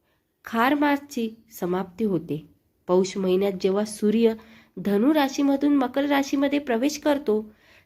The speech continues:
तेव्हाच त्याला संक्रांती असे म्हणतात. काही ठिकाणी खिचडी या नावाने हा सण प्रसिद्ध आहे. ह्या शुभ दिवशी लोक पवित्र नदीमध्ये स्नान करतात व दानधर्म करतात,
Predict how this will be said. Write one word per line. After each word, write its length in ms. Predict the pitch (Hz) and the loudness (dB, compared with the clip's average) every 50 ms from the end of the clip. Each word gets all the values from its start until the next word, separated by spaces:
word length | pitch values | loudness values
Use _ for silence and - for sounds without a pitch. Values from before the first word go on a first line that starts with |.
| _ _ - | _ _ -2
तेव्हाच 440 | 208 190 190 202 240 277 269 - - | 0 2 2 2 2 2 0 -2 -4
त्याला 360 | 269 262 254 226 214 214 220 220 - _ - - - | -4 -2 0 0 0 0 -2 -8 -14 _ -14 -8 -4
संक्रांती 540 | 190 180 170 180 196 233 240 214 220 254 | -4 -4 -2 -2 -2 -2 -2 -2 -2 -2
असे 200 | 247 220 - 208 | -2 -2 -2 -2
म्हणतात. 400 | 202 190 175 147 - - 156 156 156 - _ _ _ _ _ _ _ _ _ _ _ _ _ _ _ _ _ _ _ _ _ - | -2 -2 -2 -2 -4 -4 -6 -8 -8 -10 _ _ _ _ _ _ _ _ _ _ _ _ _ _ _ _ _ _ _ _ _ -4
काही 220 | - 180 180 170 170 170 | 0 2 2 2 2 0
ठिकाणी 340 | 196 185 - 185 180 202 202 196 | -2 -4 -2 -2 0 -2 -2 -2
खिचडी 380 | - 202 190 - 202 208 220 233 | -2 -4 0 2 2 2 2 2
या 140 | 247 247 | 0 0
नावाने 360 | 240 240 240 240 247 247 247 254 | 0 0 0 0 0 0 0 -2
हा 180 | 240 247 247 247 | -2 -2 -2 -2
सण 220 | 254 262 247 262 | -2 -4 -4 -4
प्रसिद्ध 480 | 262 - 190 175 - 208 208 214 214 233 | -4 -4 -4 -4 -2 -4 -4 -2 -2 -2
आहे. 260 | 214 190 165 170 160 165 165 - _ _ _ _ _ _ _ _ _ _ _ _ _ _ - | 0 0 0 -2 -4 -4 -6 -12 _ _ _ _ _ _ _ _ _ _ _ _ _ _ -4
ह्या 80 | 269 294 | -2 -2
शुभ 300 | 285 - 294 285 269 247 | -2 0 0 0 2 2
दिवशी 380 | 247 294 294 285 294 302 294 285 | 2 2 2 2 2 2 2 4
लोक 220 | 285 269 269 - - - _ _ _ _ _ _ _ _ _ _ - | 4 2 0 -2 -6 -20 _ _ _ _ _ _ _ _ _ _ -2
पवित्र 420 | 214 220 240 285 277 - 302 302 | 0 0 0 0 0 0 2 2
नदीमध्ये 600 | 294 294 285 254 294 285 285 269 226 196 214 220 | 4 4 4 2 2 2 2 2 2 2 0 0
स्नान 440 | 214 - - - 190 185 190 202 226 | -4 -8 -8 -4 -2 0 0 0 0
करतात 440 | 247 - 214 185 - - 160 160 165 - - _ _ _ _ - | -2 -2 -4 -4 -4 -6 -8 -8 -8 -10 -16 _ _ _ _ -8
व 80 | 185 196 | -6 -4
दानधर्म 680 | 185 170 170 165 170 190 214 196 190 170 170 180 202 | -4 0 0 2 2 2 0 0 0 0 0 0 -2
करतात, 420 | 202 190 170 156 - - 151 160 | -2 -4 -6 -6 -6 -6 -8 -8